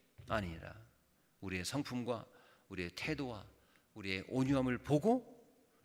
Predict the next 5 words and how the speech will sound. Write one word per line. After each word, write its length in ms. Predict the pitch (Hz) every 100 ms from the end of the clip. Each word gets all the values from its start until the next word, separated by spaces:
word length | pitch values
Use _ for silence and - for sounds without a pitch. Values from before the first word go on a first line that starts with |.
| _
교회로 420 | - 123 107 117 -
따라 200 | 156 131
나오게 500 | 107 95 98 165 202 - _ _ _ _ _ -
된다는 340 | 110 92 80
것입니다. 400 | - - - -